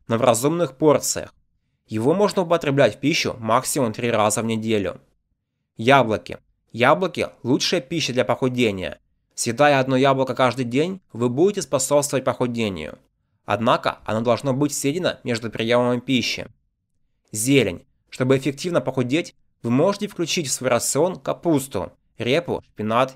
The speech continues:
и другие. Зелень содержит калории, углеводы и очень полезна. Листовые овощи очень питательны для похудения, а также содержат много витаминов,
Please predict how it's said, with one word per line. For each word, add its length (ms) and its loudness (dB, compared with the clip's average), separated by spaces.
и 100 0
другие. 540 -2
Зелень 380 0
содержит 400 -2
калории, 500 2
углеводы 680 0
и 80 -2
очень 300 4
полезна. 600 0
Листовые 520 2
овощи 600 2
очень 260 -2
питательны 540 2
для 100 -2
похудения, 720 -2
а 100 -6
также 360 4
содержат 440 -2
много 200 0
витаминов, 540 0